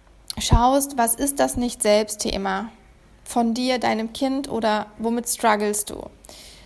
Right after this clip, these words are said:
Zweitens, verstehe, dass das Nicht-Selbst-Thema wichtig ist. Es ist nichts, was wir wegradieren, es ist nichts, was wir bitte unterdrücken sollen, sondern es zeigt uns,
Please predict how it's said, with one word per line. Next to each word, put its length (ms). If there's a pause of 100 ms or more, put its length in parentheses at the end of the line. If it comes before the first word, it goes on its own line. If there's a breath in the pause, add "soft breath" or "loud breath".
(320 loud breath)
Zweitens, 540
verstehe, 540
dass 160
das 200
Nicht-Selbst-Thema 920
wichtig 520
ist. 320
Es 140
ist 180
nichts, 420
was 200
wir 240
wegradieren, 960
es 120
ist 160
nichts, 320
was 200
wir 80
bitte 320
unterdrücken 760
sollen, 460
sondern 280
es 200
zeigt 520
uns, 320